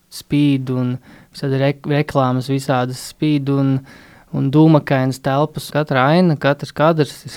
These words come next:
ir skaists, vienkārši kaut ar, kaut vai ar, pietiek ar tikai Šarlīzi. Šarlīze izskatās abroši šajā filmā,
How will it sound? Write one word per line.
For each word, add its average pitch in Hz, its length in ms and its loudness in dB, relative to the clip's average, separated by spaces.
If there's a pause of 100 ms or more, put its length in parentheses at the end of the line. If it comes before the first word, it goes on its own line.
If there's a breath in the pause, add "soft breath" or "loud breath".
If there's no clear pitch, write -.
ir 143 80 -10
skaists, 196 640 0
vienkārši 165 320 -2
kaut 147 260 0
ar, 139 260 -2
kaut 160 220 0
vai 151 140 4
ar, 143 80 -8 (200)
pietiek 165 400 -2
ar 151 120 -4
tikai 160 360 -2
Šarlīzi. 135 520 0
Šarlīze 185 600 -2
izskatās 175 440 -4
abroši 147 460 -2
šajā 127 100 -6
filmā, 143 320 -2